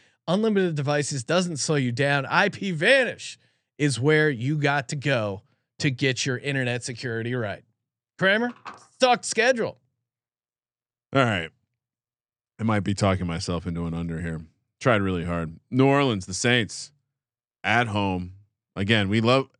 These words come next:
Speaker 2: what do we love week one? I know you don't love it as much. You're talking your hate week. We call it hate week.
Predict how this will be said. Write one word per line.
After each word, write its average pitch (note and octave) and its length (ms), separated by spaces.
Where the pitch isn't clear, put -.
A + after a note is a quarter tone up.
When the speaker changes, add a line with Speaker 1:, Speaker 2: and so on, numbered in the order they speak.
Speaker 2:
what C#3 120
do D#3 60
we D#3 100
love D3 280
week C#3 200
one? A#2+ 180
I A#2+ 60
know C3+ 100
you A#2+ 220
don't E2 160
love D2+ 180
it C#2 80
as - 140
much. C#2 240
You're G#2 100
talking G2+ 380
your E2 100
hate D#3+ 260
week. D#3 420
We A2 100
call C#3 320
it D#3+ 80
hate D3+ 200
week. C3+ 400